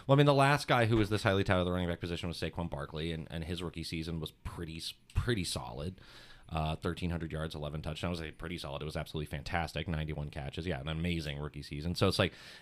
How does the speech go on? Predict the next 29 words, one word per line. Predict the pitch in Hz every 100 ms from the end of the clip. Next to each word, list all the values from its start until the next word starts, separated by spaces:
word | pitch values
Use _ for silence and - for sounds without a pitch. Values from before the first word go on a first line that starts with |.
| -
and | 127
again, | 127 95
these | 107 95
are | -
two | 101
completely | 95 87 87 85
different | 87 - 87
players, | 87 82 85
two | -
completely | 80 80 76 85
different | 78 95
times. | 87 76 87
But | - 104 92 - - - - _ _ _ - - -
I, | - - -
I | 127
don't | 131
know. | 101 67
For | - 131
me, | 135 170 185 185 -
I | 120
agree | 120 110 104 127
with | 135
you | 127
guys | 123 120
in |
the | 113
fact, | 110 98
like, | 101 90 -
if | 98 104